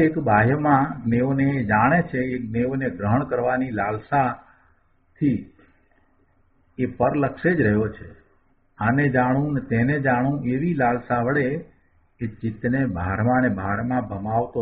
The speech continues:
થકો પોતાની હયાતીનો નાશ કરે છે.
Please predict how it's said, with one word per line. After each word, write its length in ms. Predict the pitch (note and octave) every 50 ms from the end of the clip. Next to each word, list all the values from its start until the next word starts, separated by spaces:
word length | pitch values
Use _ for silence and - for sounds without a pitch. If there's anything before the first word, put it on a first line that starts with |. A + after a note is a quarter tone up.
| A2+ -
થકો 260 | - B2 - - D3 G#2 D#2+ - - - _ _ _ _ _ _ _ _ _ _ _ _ _ _ _ _ _ _ _ _ _ _ _ _ _ _ _ _ _ _ _ _ _ _ _ _ _ _ _ _ -
પોતાની 540 | G#2 G#2+ G#2+ - C3+ C#3 C#3 D3 D#3 D#3 C3+ F#2+
હયાતીનો 560 | E2+ F2 G2 A2 B2+ D3 D3+ - E3 D#3 D3+ C#3+
નાશ 300 | B2 A#2 A2+ A2+ A2 - -
કરે 180 | - G2+ F#2 E2+ E2
છે. 100 | - -